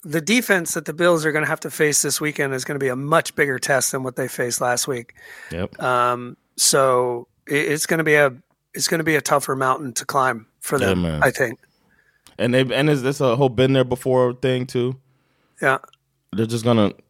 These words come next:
Speaker 2: and they, Spagano, man, jeez.
Speaker 1: Mm.
Speaker 2: He's, he's been coordinating his ass off all year.
Speaker 1: Mm.
Speaker 2: So.
Speaker 1: I mean, the one benefit that the Chiefs, or, or rather that the Bills have is,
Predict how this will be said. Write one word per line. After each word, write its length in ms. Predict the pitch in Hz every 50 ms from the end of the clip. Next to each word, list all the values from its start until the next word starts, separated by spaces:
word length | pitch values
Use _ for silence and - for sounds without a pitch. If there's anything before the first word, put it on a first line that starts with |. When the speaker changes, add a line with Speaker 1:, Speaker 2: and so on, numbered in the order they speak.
| _ _ 117
Speaker 2:
and 140 | 120 120
they, 200 | 120 120 120 - - - - - - - - - - - - _ _ _ _ _ _ -
Spagano, 600 | - - - 101 90 120 139 160 131 101 92 82
man, 240 | 80 78 76 73
jeez. 500 | 73 - 143 139 107 80 71 - - - - _ _ _ _ _ _ _ _ _ _ _ _ _ _ _ -
Speaker 1:
Mm. 240 | 156 147 147 135 -
Speaker 2:
He's, 160 | 131 127 -
he's 240 | - 131 127 113 104
been 200 | 90 107 98 95
coordinating 480 | - - 147 127 120 120 113 107 107
his 140 | 104 95 101
ass 240 | 110 110 104 - -
off 240 | 85 80 76 - 85
all 200 | 80 80 78 80
year. 240 | 80 80 80 76 76 - _ _ _ _ _ _ -
Speaker 1:
Mm. 280 | 151 143 143 139 127 - _ _ _ -
Speaker 2:
So. 260 | - - - - 78 76 -
Speaker 1:
I 40 |
mean, 160 | 190 214 214 202
the 80 | 196
one 220 | 185 214 233 233 190
benefit 440 | 202 214 214 202 - 185 180 170 -
that 140 | 175 - -
the 80 | 165
Chiefs, 500 | - - - 185 180 170 - - - - - - _ _ -
or, 220 | - 165 160 160
or 280 | - 190 170 160 156 151
rather 380 | 147 156 165 160 156 151 151 139
that 200 | 143 147 135 -
the 80 | 147
Bills 520 | 135 185 190 190 185 170 139 - - - -
have 600 | - - - 240 226 170 147 139 139 147 143 - - _ _ _ _ _ _ _ _ _ _ _ _ _ _ _ _ _ _ _ _
is, 720 | - 175 160 160 160 156 156 151 151 147 - - - -